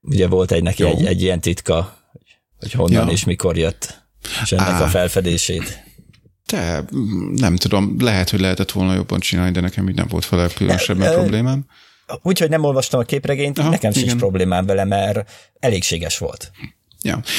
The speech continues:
Speaker 2: Egyébként ez egy
Speaker 1: Tehát nem
Speaker 2: érdekes
Speaker 1: volt, nem
Speaker 2: kérdés.
Speaker 1: volt
Speaker 2: Igen.
Speaker 1: hiányérzetem a sorozat ebben az évadjában.
Speaker 2: Aha.
Speaker 1: Igazából, ne, bocs, ö,
Speaker 2: Jó.
Speaker 1: ugye azt érezzem,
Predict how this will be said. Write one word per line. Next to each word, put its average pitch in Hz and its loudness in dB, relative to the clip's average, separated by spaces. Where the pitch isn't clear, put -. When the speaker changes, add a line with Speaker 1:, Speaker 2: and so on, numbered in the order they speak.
Speaker 2:
Egyébként 151 2
ez 156 0
egy 175 2
Speaker 1:
Tehát 220 2
nem 170 4
Speaker 2:
érdekes 151 2
Speaker 1:
volt, 127 2
nem 101 0
Speaker 2:
kérdés. 151 2
Speaker 1:
volt 127 0
Speaker 2:
Igen. 131 2
Speaker 1:
hiányérzetem 95 0
a 98 -4
sorozat 90 -2
ebben 92 0
az 87 0
évadjában. 87 -2
Speaker 2:
Aha. 123 0
Speaker 1:
Igazából, 131 2
ne, 117 0
bocs, 139 0
ö, 110 2
Speaker 2:
Jó. 151 0
Speaker 1:
ugye 135 2
azt 185 -2
érezzem, 120 0